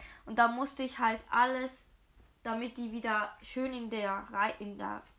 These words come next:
in die Reihe passt. Es war nämlich eine Adventskrimi-Folge. Musste ich alle Folgen nochmal löschen und, also zurücknehmen und neu veröffentlichen. Das war nicht, das war ziemlich nervig und deshalb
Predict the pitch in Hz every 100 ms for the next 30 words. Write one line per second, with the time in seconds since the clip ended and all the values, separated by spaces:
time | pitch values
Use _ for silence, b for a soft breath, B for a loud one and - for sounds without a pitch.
0 | _ - 208 208 226 233 - 202 202 220
1 | 220 220 220 220 208 202 190 220 220 233
2 | - - _ _ _ _ _ _ _ _
3 | _ _ _ _ _ _ _ - 226 202
4 | 202 - 185 - - - _ _ _ b
5 | b b b - 233 277 262 254 - 220
6 | 240 247 - 208 202 202 208 202 196 -
7 | 196 190 190 208 - 202 220 294 311 285
8 | 269 233 233 - - 208 196 202 226 285
9 | 247 240 240 220 214 208 220 233 233 -
10 | 208 208 190 - 370 - 202 202 202 220
11 | 220 - _ B B B - 247 - 330
12 | 330 320 262 247 262 262 269 262 - B
13 | B B B 240 233 226 247 226